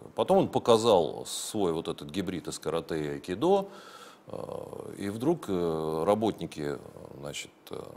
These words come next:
Ц К К П К, которые его сопровождали, и представители китайского мида сказали: «Слушайте, а мы лицо потеряли, мы же н-, не можем ничего показать человеку».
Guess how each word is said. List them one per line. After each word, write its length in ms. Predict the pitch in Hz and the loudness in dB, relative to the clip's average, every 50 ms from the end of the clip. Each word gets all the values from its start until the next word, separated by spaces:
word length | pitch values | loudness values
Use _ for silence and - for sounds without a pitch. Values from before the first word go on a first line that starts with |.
| - - - - - | -18 -18 -18 -14 -10
Ц 100 | - - | -10 -8
К 140 | - - 78 | -6 -6 -6
К 120 | - 80 | -4 -4
П 140 | 78 - 110 | -4 -4 0
К, 160 | - - 107 | 2 2 2
которые 380 | - - 87 - 92 80 78 76 | 2 2 -2 0 0 0 0 0
его 140 | 71 69 71 | -2 -4 -4
сопровождали, 760 | - - - - - 76 73 85 95 117 165 185 175 127 90 | -6 -10 -10 -6 -4 -2 -2 -2 0 0 2 2 2 0 -2
и 40 | |
представители 520 | - - - - - - 85 78 76 73 - | -4 -8 -12 -10 -8 -4 -4 -4 -6 -6 -10
китайского 500 | - 92 - 90 82 - - - 87 90 | -8 -6 -4 -4 -4 -4 -4 -6 -6 -4
мида 320 | 117 151 185 190 160 113 | -4 -6 -6 -6 -6 -8
сказали: 400 | - - - 107 107 113 92 78 | -8 -6 -6 -4 -4 -2 -4 -4
«Слушайте, 380 | 71 - 123 - - - - 71 | -4 -6 -6 -8 -8 -6 -6 -6
а 60 | 76 | -4
мы 120 | 82 92 | -4 -4
лицо 260 | 110 120 - - - - | -6 -6 -6 -4 -4 -4
потеряли, 520 | - - - - 95 104 120 98 73 67 | -4 -6 -10 -6 -4 -2 0 0 0 -2
мы 200 | 67 71 73 76 | -4 -6 -8 -8
же 140 | - - 73 | -8 -10 -12
н-, 460 | 69 - 71 - 69 80 90 - 85 | -12 -12 -12 -10 -8 -8 -8 -6 -6
не 80 | 107 139 | -4 -2
можем 320 | 170 180 120 90 87 90 | 0 0 0 0 -2 -4
ничего 240 | 90 - - 139 113 | -6 -6 -4 -4 -4
показать 480 | - - - - 131 131 143 104 - - - - - - - | -6 -8 -8 -6 -4 -2 -2 -2 -2 -4 -10 -18 -18 -18 -14
человеку». 580 | - - 78 92 101 90 - - - - - | -8 -2 -2 0 0 -2 -4 -6 -10 -14 -16